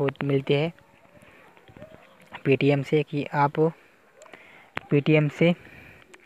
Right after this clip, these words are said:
बिना pan card से कितने पैसे, अ, transaction कर सकते हैं, कितना व्यवहार कर सकते हैं। तो ज़्यादा व्यवहार करना है और ज़्यादा पैसा यहाँ पर, अ,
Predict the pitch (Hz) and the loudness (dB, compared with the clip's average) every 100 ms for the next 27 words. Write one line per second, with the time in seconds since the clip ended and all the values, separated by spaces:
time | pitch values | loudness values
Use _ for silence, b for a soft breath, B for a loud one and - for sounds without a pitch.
0 | _ 160 156 156 151 151 147 151 - 151 | _ 0 4 4 4 2 2 0 0 -2
1 | 147 156 156 147 - 165 185 B B B | -2 0 0 0 2 -2 -2 B B B
2 | B B B - 147 143 143 143 139 151 | B B B -2 2 4 4 2 2 2
3 | 139 139 - 151 147 139 147 - 156 160 | 4 2 0 0 0 0 -2 -2 -2 -2
4 | 143 - 156 147 135 139 139 151 143 151 | -6 -4 -2 2 2 2 0 0 0 -2
5 | - 147 170 170 B B B B _ _ | -2 0 0 -2 B B B B _ _
6 | 151 147 156 160 b b b b b _ | 2 4 2 -2 b b b b b _
7 | 156 156 160 170 160 160 160 160 156 160 | -2 2 6 8 8 6 4 4 4 4
8 | 165 175 B B B B 160 156 151 151 | 0 -4 B B B B 2 4 4 4
9 | 170 175 - 156 139 160 147 143 156 160 | 6 4 2 2 4 2 2 2 2 2
10 | 165 165 - - _ - - - - - | 0 -4 -18 -20 _ -20 -20 -20 -20 -20
11 | _ _ 165 143 139 139 139 | _ _ -6 -2 0 0 -2